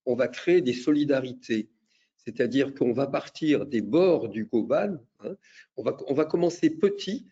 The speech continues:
et puis on va avancer progressivement à travers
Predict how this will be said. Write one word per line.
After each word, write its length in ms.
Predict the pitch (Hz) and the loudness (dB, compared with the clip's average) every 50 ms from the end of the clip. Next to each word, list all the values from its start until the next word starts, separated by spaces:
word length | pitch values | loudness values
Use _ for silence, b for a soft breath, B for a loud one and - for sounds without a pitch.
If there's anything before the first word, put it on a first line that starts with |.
| b b b b b _ | b b b b b _
et 120 | - 147 147 | -6 -6 -6
puis 200 | 143 - 220 220 | -4 0 2 2
on 100 | 190 175 | 4 4
va 160 | 151 180 190 | 2 0 -2
avancer 760 | - - 160 160 160 180 185 170 - - - 226 226 226 - _ _ _ _ _ _ _ | -2 -2 -2 -2 -2 -2 -2 -2 -4 -6 -6 -4 -4 -4 -6 _ _ _ _ _ _ _
progressivement 840 | _ - 208 208 180 175 185 - - - 160 143 143 170 202 202 202 | _ 0 2 2 4 2 2 0 0 -2 -4 -2 2 2 2 2 0
à 100 | - 131 | -2 -4
travers 420 | - - - 151 151 208 214 170 | -4 -4 -4 0 2 2 2 2